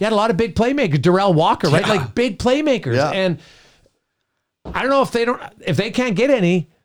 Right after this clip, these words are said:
Speaker 1: then where are they at in that department? So that's a concern for me, as well as, uh, who's gonna be their middle linebacker.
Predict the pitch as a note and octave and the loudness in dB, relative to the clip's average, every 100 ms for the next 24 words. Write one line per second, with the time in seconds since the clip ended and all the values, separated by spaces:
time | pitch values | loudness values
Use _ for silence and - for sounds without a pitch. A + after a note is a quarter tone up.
0 | _ B2 F#3 G3 F#3+ F3+ D3 F3+ G3+ F#3 | _ -2 0 2 2 2 2 2 2 2
1 | F3+ F#3+ D#3+ D3+ E3 E3 A#2+ C#3 A#2+ A2+ | 2 0 0 0 -2 -4 0 0 -2 -4
2 | - C#3 E3+ G3 G3+ G3 - F#3 F3 C#3+ | -2 0 0 -2 -4 -4 0 0 0 0
3 | D#3+ D#3+ E3 C#3+ C3+ B2 D3 D3 C#3+ C3+ | 0 0 -2 -2 0 2 2 2 0 0
4 | C3+ C3 B2+ C#3+ D3 F3 D#3 C#3 C3+ B2 | 0 0 2 2 2 0 0 2 2 2
5 | A#2 A#2+ G2 F#2 G2+ | 0 -2 -4 -4 -10